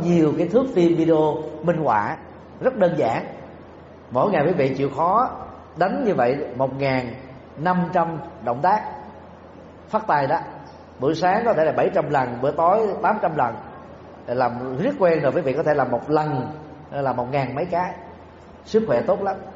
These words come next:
không tốn đồng xu nào. Ngoài ra thế thì, à, chúng ta cần phải có môi trường sống lành mạnh, không ô nhiễm nước, ô nhiễm, à,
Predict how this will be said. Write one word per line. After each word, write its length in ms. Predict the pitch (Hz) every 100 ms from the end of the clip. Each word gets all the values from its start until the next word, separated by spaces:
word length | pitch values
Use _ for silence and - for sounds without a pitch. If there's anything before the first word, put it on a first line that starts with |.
| - -
không 180 | 143 170
tốn 160 | 240 240
đồng 160 | 139
xu 180 | 117 147
nào. 140 | 131 101 - - - - - - - - - - - - - - - - - - - - - - - - - - - - - - - 82 85 - - - - - -
Ngoài 200 | 156 156
ra 240 | 185 185
thế 140 | 185 202
thì, 260 | 175 147 143
à, 140 | 135 135
chúng 120 | 214
ta 120 | 196 175
cần 260 | 165 135 127
phải 100 | 139
có 140 | 190
môi 200 | 185 165 165
trường 220 | 151 131
sống 260 | 127 185 240
lành 200 | 151 131
mạnh, 400 | 110 123 160 - - -
không 260 | 170 165 180
ô 120 | 170
nhiễm 360 | 139 123 160
nước, 220 | 196 262 302 - - -
ô 160 | 175 170
nhiễm, 400 | 135 127 151 208
à, 300 | 185 147